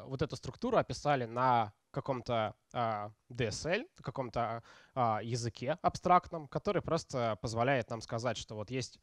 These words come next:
такая вершинка в дереве, у нее могут быть вот такие параметры там или дети. А, потом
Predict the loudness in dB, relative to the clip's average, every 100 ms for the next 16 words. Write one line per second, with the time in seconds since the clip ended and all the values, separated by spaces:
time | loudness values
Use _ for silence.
0 | _ _ -6 2 4 4 2 -2 -2 -2
1 | -2 0 2 0 0 -2 -2 -2 0 -2
2 | -4 -6 -6 -6 -4 -4 -2 0 0 -2
3 | -10 -10 -10 -8 -6 -6 -8 -16 _ _
4 | _ -20 _ _ _ _ _ _ -6 6
5 | 8 8 4 4 4 4